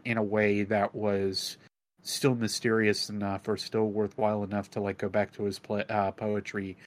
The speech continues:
uh, years later is just awesome. Um,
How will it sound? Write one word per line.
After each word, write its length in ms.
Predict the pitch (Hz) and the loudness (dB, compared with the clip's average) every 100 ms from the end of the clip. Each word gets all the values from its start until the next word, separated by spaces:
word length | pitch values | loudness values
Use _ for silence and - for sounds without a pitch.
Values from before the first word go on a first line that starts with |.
| _ _ _ _ | _ _ _ _
uh, 100 | 101 95 | -4 -2
years 400 | 98 113 107 98 | 2 4 2 2
later 380 | 98 101 98 95 | 2 2 2 -2
is 320 | 156 175 - | -2 -4 -2
just 360 | 113 95 - - | -2 -2 -6 -2
awesome. 500 | 110 98 - - 98 - _ _ _ _ _ _ - | 0 0 -2 -8 -10 -14 _ _ _ _ _ _ 0
Um, 500 | 107 101 95 92 | 2 4 0 -4